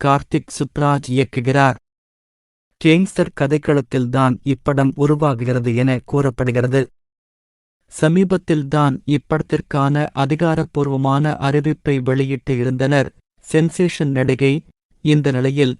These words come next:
சூர்யா நாற்பத்தி நான்கு திரைப்படத்தின் கதாநாயகி குறித்து தகவல் வெளியாகியுள்ளது.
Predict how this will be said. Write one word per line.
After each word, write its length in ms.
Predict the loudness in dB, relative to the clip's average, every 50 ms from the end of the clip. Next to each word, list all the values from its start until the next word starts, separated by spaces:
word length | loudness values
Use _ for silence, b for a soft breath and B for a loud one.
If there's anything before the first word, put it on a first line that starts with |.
| _ _ _ _
சூர்யா 540 | _ -8 0 2 2 2 2 2 0 0 0 -2
நாற்பத்தி 640 | -2 -2 -2 -2 -2 -2 -4 -6 -6 -4 -4 -2
நான்கு 420 | 0 2 2 2 0 0 -2 -4
திரைப்படத்தின் 720 | -4 -2 -2 -2 -2 -2 -2 -4 -4 -4 -2 -2 -2 -2 -2 -4
கதாநாயகி 760 | -4 -4 -2 -2 0 0 0 0 0 0 0 0 -2 -4 -6
குறித்து 440 | -4 -2 -2 -2 -2 -4 0 0 2 2 0 -2 -4
தகவல் 420 | -4 -2 -2 -2 -2 -2 -2 -2 -2
வெளியாகியுள்ளது. 920 | -2 0 0 0 0 0 -2 -2 -2 -4 -4 -2 -2 0 2 4 4 4